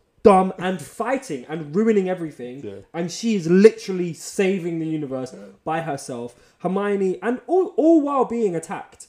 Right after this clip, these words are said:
Speaker 2: Hmm.
Speaker 1: all while being called disgusting names, being absolutely abused left, right, and centre,
Speaker 2: Mm-hmm.
Speaker 1: and actually makes, in my opinion, the biggest sacrifice in the whole series. She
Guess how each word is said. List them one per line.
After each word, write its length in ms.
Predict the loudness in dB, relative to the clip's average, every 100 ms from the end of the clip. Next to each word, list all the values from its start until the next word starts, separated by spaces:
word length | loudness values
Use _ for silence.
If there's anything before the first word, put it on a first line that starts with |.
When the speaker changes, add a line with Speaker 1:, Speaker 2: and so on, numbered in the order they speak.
| _
Speaker 2:
Hmm. 120 | -8 -4
Speaker 1:
all 220 | -2 0
while 380 | 0 0 -2 -4
being 380 | -6 -4 -4 -4
called 360 | -4 -4 -4 -12 _ -16 -14 -4 -2
disgusting 880 | -2 -4 -4 -6 -6 -10 -10 -8
names, 500 | -6 -8 -10 -14 -16 -20 _ _ -4
being 240 | -4 -4 -4
absolutely 640 | -6 -6 -6 -4 -4 -4
abused 500 | -4 -6 -12 -12 -10
left, 300 | -8 -8 -8
right, 140 | -8 -8
and 120 | -10
centre, 360 | -12 -12 -12 -18
Speaker 2:
Mm-hmm. 180 | -18 -20 _ _ _ _ _ _ _ -10
Speaker 1:
and 160 | -10 -8
actually 640 | -12 -12 -12 -10 -10 -10
makes, 400 | -6 -4 -4 -12
in 160 | -14 -10
my 320 | -6 -6 -8 -12
opinion, 340 | -10 -8 -8
the 60 | -8
biggest 300 | -8 -10 -10
sacrifice 420 | -12 -10 -12 -12
in 140 | -12 -14
the 60 | -12 -10
whole 160 | -10
series. 460 | -12 -14 -14 -16 -20 _ _
She 600 | -20 -12 -8 -6 -6 -8